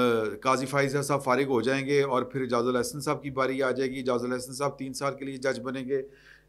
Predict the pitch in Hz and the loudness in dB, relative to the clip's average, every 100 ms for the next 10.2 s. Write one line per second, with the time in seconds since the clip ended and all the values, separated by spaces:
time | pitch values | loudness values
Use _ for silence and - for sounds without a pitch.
0 | _ 123 127 135 147 143 143 131 127 123 | _ -6 -4 -2 0 2 2 2 -2 -2
1 | 135 127 135 165 151 151 139 139 139 123 | 0 0 0 2 2 2 4 2 2 0
2 | 120 123 135 131 131 - _ - 135 135 | 0 0 0 -2 -6 -16 _ 0 0 0
3 | 139 - 131 135 117 123 123 117 - 147 | -4 -2 2 2 0 -2 -2 -2 -2 0
4 | 147 143 139 139 139 143 151 123 135 160 | 0 2 0 0 -2 -2 -4 -2 -2 -2
5 | 160 120 120 120 139 170 175 135 117 131 | -2 -4 -2 -2 -2 -2 -4 -6 -6 -6
6 | 139 120 190 135 254 226 87 - - _ | -4 -2 0 4 6 6 2 -4 -20 _
7 | _ _ _ _ _ 185 175 190 185 180 | _ _ _ _ _ -2 0 4 6 6
8 | 185 175 156 147 - 202 165 226 220 135 | 4 2 4 4 4 2 4 4 4 2
9 | 180 214 202 151 151 165 185 180 - 180 | 2 4 4 4 2 0 -4 -2 6 8
10 | 160 - | 8 4